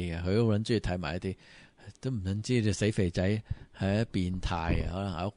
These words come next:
企嗰度啊，鍾意睇嗰啲人呢，佢，佢通常話好睇嗰套戲，嗰啲殺人戲就話，哎呀，嗰啲人呢，完全死咗冇價值㗎，好撚好睇啊，噉樣樣啊，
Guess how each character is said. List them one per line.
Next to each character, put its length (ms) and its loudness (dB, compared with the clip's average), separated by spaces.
企 60 -6
嗰 40 -2
度 160 -4
啊， 320 6
鍾 180 2
意 100 2
睇 200 6
嗰 100 6
啲 120 4
人 160 4
呢， 260 2
佢， 220 8
佢 260 6
通 140 4
常 160 8
話 160 6
好 100 4
睇 240 6
嗰 100 8
套 160 4
戲， 220 6
嗰 100 0
啲 160 2
殺 240 4
人 160 2
戲 140 2
就 180 0
話， 160 0
哎 120 10
呀， 80 10
嗰 100 8
啲 160 4
人 140 10
呢， 180 6
完 100 8
全 140 8
死 140 6
咗 160 8
冇 180 8
價 180 8
值 140 4
㗎， 180 6
好 100 8
撚 180 10
好 100 2
睇 380 4
啊， 80 2
噉 100 -2
樣 240 -2
樣 80 -2
啊， 100 -4